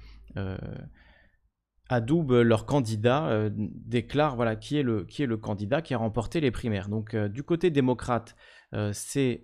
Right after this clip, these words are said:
Joe Biden qui a remporté, euh, ces, ces primaires. C'est, c'est Joe Biden qui, euh,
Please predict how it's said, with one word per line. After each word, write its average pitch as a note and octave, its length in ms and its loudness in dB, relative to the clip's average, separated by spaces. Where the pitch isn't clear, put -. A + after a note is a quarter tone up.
Joe A#2 200 4
Biden C3 540 2
qui - 160 -6
a A2+ 60 0
remporté, A2+ 680 -2
euh, G#2+ 180 -4
ces, A2 640 -4
ces G#2+ 160 -10
primaires. E3 480 -4
C'est, - 180 -6
c'est G#2+ 320 -4
Joe A#2+ 100 2
Biden A#2+ 400 4
qui, G#2+ 320 -4
euh, G2+ 140 0